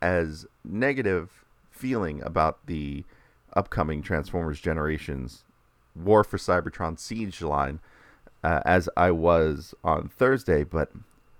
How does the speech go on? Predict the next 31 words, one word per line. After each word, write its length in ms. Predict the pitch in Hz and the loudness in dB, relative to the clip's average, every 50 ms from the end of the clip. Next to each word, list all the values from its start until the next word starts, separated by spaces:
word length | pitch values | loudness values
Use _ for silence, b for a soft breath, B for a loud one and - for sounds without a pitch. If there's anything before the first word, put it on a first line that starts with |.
| - - - _ _ - | -20 -20 -20 _ _ -2
I'm 160 | 90 95 90 | -2 -2 2
also 680 | - - 147 147 - - - 113 98 92 82 80 - - _ | 4 4 4 4 4 2 2 2 4 4 2 0 -4 -10 _
still 300 | _ - - - 120 107 | _ -16 -4 -2 -2 -2
very 320 | 92 76 85 90 87 87 85 | 0 0 2 2 2 2 0
confused 600 | - 92 82 - - 80 78 76 73 69 - - 71 _ | -4 -10 -12 -10 -10 -8 -6 -6 -6 -8 -10 -16 -12 _
by 140 | - 78 73 | 0 0 0
a 100 | 71 69 | 0 -2
lot 420 | 65 65 65 64 64 62 - - - - | -4 -2 -2 0 0 0 -2 -4 -6 -6
of 320 | 69 67 62 62 65 - b b b b b b _ _ _ _ _ _ _ _ _ _ _ _ _ _ _ | -6 -6 -6 -8 -12 -18 b b b b b b _ _ _ _ _ _ _ _ _ _ _ _ _ _ _
what 320 | - 76 76 73 69 - - | -10 -2 -2 -2 -2 -2 -2
they're 240 | - 71 57 - - - | -2 -2 -2 0 2 2
offering. 400 | 90 92 - - - - 80 - _ _ _ _ _ _ _ _ _ _ _ _ _ _ _ _ _ _ _ _ _ _ _ _ _ _ _ _ _ _ _ _ _ _ _ _ _ - | 4 4 2 0 -6 -14 -14 -16 _ _ _ _ _ _ _ _ _ _ _ _ _ _ _ _ _ _ _ _ _ _ _ _ _ _ _ _ _ _ _ _ _ _ _ _ _ -4
Now, 240 | - 90 85 76 67 | 0 2 2 2 0
before 260 | - 76 - - 82 | -2 -6 -6 -4 -4
we 80 | 80 78 | -2 -2
get 140 | 80 78 | -4 -4
into 400 | 80 76 73 - - 78 71 71 | -4 -6 -8 -8 -8 -6 -6 -4
what 160 | 71 73 73 - | -4 -4 -4 -2
they 100 | 78 69 | -4 -4
revealed, 340 | 69 65 73 85 85 76 | -2 0 0 0 2 2
I 40 | 73 | 0
think 180 | - - 110 110 | -2 -4 -4 -4
it 100 | 107 92 | -2 0
is 280 | 98 95 85 82 - | 0 0 0 -2 -6
important 520 | - 80 82 - - - 107 107 - 85 78 | -8 -8 -6 -2 0 2 2 2 2 -2 -4
we 80 | 78 | -6
talk 300 | 73 - - 90 78 - | -4 0 2 2 2 2
a 60 | - 67 | 0 -2
little 220 | 73 107 117 110 | 0 0 0 0
bit 120 | 87 76 | 0 -2
about 380 | 69 67 73 65 65 65 - b | -2 0 -2 -2 -2 -4 -6 b